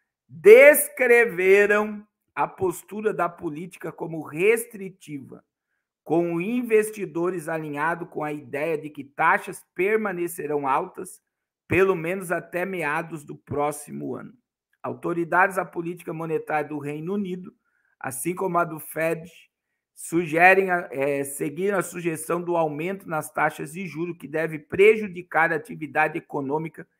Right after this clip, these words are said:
em todas as principais economias desenvolvidas, desacelerando ainda mais o crescimento na zona do euro e no Reino Unido.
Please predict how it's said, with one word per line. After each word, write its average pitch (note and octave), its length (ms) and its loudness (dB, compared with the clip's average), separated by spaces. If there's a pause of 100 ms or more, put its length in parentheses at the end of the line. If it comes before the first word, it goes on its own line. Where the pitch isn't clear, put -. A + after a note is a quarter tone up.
(420)
em F3+ 480 2
todas C4 800 12
as G#3+ 200 0
principais G3 1040 0
economias E3+ 840 -6
desenvolvidas, D3+ 1300 -12 (440)
desacelerando A3 1700 6
ainda F#3+ 340 -6
mais F3+ 480 -4
o F3 60 -10
crescimento D#3+ 960 -6
na D3 160 -6
zona D#3 400 -6
do C#3 240 -6
euro E3 260 2
e D#3 60 -6
no C#3+ 200 -6
Reino D3 400 -6
Unido. B2+ 320 -4